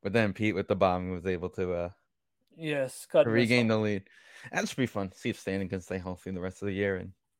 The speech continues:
Speaker 1: let
Speaker 2: I
Speaker 1: them
Speaker 2: think
Speaker 1: battle
Speaker 2: he
Speaker 1: for
Speaker 2: is
Speaker 1: R B I
Speaker 2: because
Speaker 1: lead.
Speaker 2: he's actually playing the field.
Speaker 1: You think that's what's gonna keep him healthy?
Speaker 2: I, I think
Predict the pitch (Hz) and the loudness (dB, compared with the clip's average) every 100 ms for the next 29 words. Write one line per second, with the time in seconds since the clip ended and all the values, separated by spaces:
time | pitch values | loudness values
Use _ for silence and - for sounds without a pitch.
0 | _ - - 202 220 202 233 - 226 208 | _ -14 0 6 6 6 2 4 2 4
1 | 208 202 196 190 196 170 180 165 170 - | 4 4 6 6 6 4 0 2 2 2
2 | 180 170 175 151 143 127 135 - - _ | -4 -2 -4 -4 -6 -10 -12 -14 -18 _
3 | _ _ _ _ _ _ _ _ _ _ | _ _ _ _ _ _ _ _ _ _
4 | _ - 110 175 190 107 110 123 131 - | _ -8 -2 0 0 -2 -4 -4 -8 -4
5 | 117 104 117 107 90 98 104 - - _ | -4 -2 -4 -4 -4 -6 -6 -8 -12 _
6 | _ _ _ _ _ _ - 202 196 - | _ _ _ _ _ _ 0 2 2 2
7 | 180 - - 214 202 - - - - | 2 0 -2 0 0 -6 -16 -18 -20